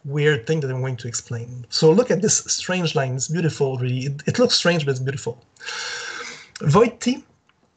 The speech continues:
is, is a piece of, of, of art from, uh, Walter Brown. <clears throat> Uh, when he presented that at C P Con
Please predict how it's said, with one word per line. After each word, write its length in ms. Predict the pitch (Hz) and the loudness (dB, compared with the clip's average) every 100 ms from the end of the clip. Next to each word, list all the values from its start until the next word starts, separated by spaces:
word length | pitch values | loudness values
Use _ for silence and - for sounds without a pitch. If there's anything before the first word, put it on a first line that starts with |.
| _ - - | _ -18 -2
is, 280 | 190 185 156 | 0 0 -2
is 240 | - 156 | -2 0
a 40 | 151 | 0
piece 320 | - 190 - | -2 -2 4
of, 280 | 147 131 - | 4 2 -4
of, 220 | 143 131 - | -4 -2 -2
of 300 | 208 135 - | -2 0 4
art 300 | 160 147 - | 6 6 0
from, 560 | - - - 139 139 131 | -12 -8 -2 -2 -2 -4
uh, 140 | 143 135 | -2 0
Walter 340 | 139 135 135 | 0 0 -2
Brown. 280 | 123 120 113 _ _ - | -2 -6 -8 _ _ 4
<clears throat> 380 | 202 165 127 - _ _ _ | 6 6 2 -6 _ _ _
Uh, 220 | 156 143 | -4 -2
when 300 | 143 165 175 170 | 4 4 4 -4
he 100 | 151 | -12
presented 460 | - 151 185 156 | -8 -6 -6 -4
that 160 | 143 143 | -4 -6
at 100 | 113 | -8
C 140 | - - 139 135 - | -10 -10 -10 -10 -10
P 120 | 139 | -10
Con 680 | 113 135 135 139 139 135 | -2 0 0 0 -2 -2